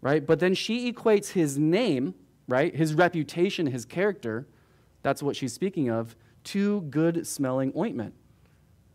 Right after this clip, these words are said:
And so what she's basically implying by continuing by saying, "Therefore the virgins love you," is that these, these virgins, who is the, we would assume here, the daughters of Jerusalem, the chorus, the, the people who are watching, the witnesses, they love him,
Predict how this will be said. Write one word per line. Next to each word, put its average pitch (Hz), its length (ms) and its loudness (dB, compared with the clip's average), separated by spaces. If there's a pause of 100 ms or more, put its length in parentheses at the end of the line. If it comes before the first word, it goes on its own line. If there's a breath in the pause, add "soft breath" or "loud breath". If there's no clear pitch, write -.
(120)
And 131 120 -2
so 165 120 2
what 160 160 4
she's 170 180 -2
basically 190 380 0
implying 170 540 2
by 139 180 2
continuing 170 560 0
by 135 140 2
saying, 156 400 0
"Therefore 151 320 2
the 131 60 0
virgins 123 360 0
love 175 240 2
you," 123 260 0 (240 loud breath)
is 139 120 -2
that 147 260 4
these, 185 320 -2 (240)
these 156 180 0
virgins, 160 640 0 (200)
who 156 140 4
is 139 200 0
the, 131 260 2 (340 loud breath)
we 147 140 0
would 151 100 2
assume 160 360 2
here, 151 180 0
the 120 100 -2
daughters 139 360 2
of 104 60 -10
Jerusalem, 135 340 -2
the 113 100 -4
chorus, 170 380 -2
the, 120 180 -4 (140)
the 120 100 -4
people 175 280 -2
who 147 60 0
are 123 100 0
watching, 135 360 -2
the 113 80 -2
witnesses, 117 640 -4 (380 soft breath)
they 175 380 4
love 175 460 6
him, 135 340 -2